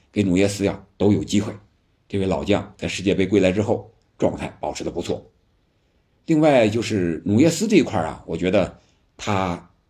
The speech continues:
缺少一些信心，缺少射门得分的一些运气。本场比赛除了差一个进球之外，其他的表现都不错，在前场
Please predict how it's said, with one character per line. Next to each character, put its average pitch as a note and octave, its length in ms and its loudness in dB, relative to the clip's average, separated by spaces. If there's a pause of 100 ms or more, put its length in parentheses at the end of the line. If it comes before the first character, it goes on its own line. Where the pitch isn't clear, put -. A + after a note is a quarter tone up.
(180)
缺 - 160 0
少 G2 120 0
一 F2 60 0
些 F#2+ 140 -2
信 G2 200 0
心， F2+ 300 -4 (400)
缺 A#2 240 -2
少 F2+ 180 -2
射 - 300 -2
门 G2 220 -2
得 G#2 180 0
分 A2 160 -2
的 A#2 80 2
一 A2+ 80 0
些 B2+ 140 2
运 F3 260 2
气。 - 300 -6 (520)
本 B2 140 0
场 B2+ 140 0
比 G#2 80 2
赛 F#2 360 -2 (200)
除 C3 340 0
了 C#3+ 460 2 (260)
差 - 240 -6
一 A2 100 0
个 C3 80 -6
进 B2+ 140 0
球 G#2 140 0
之 A2 120 -4
外， - 300 -6 (160)
其 - 160 -2
他 B2+ 160 -2
的 A#2 80 2
表 E2+ 180 -2
现 F#2+ 140 -2
都 F#2+ 80 0
不 F2 100 -4
错， E2 320 -6 (360)
在 A2+ 120 0
前 C3 220 0
场 - 380 -4